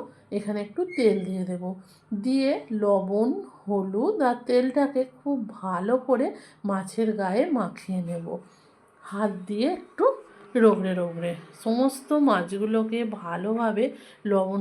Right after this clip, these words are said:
হলুদে মাখিয়ে নিয়েছি। এবার এই রান্নাটা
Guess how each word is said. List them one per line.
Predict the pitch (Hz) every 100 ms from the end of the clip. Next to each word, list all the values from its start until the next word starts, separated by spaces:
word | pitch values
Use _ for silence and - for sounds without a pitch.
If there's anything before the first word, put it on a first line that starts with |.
| 190
হলুদে | 196 190 190 330 330
মাখিয়ে | 180 - 196 180
নিয়েছি। | 170 170 151 - 180 - _ - - _ - - -
এবার | 220 247 262
এই | 269 277
রান্নাটা | 233 202 208 208 196